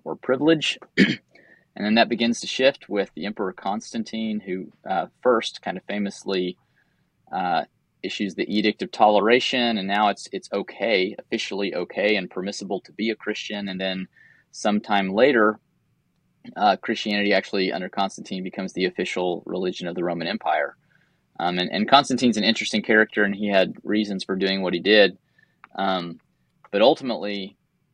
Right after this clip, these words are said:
you go from a place where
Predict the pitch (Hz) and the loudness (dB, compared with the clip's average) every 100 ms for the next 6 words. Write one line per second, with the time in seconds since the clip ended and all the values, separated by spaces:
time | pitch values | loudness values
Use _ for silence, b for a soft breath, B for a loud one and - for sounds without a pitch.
0 | _ 90 95 107 110 123 117 98 92 101 | _ -14 -6 2 2 2 -4 -8 -6 -2
1 | 98 95 - - _ 98 98 92 92 92 | -2 -2 -8 -20 _ -10 -4 0 0 0
2 | 90 | -2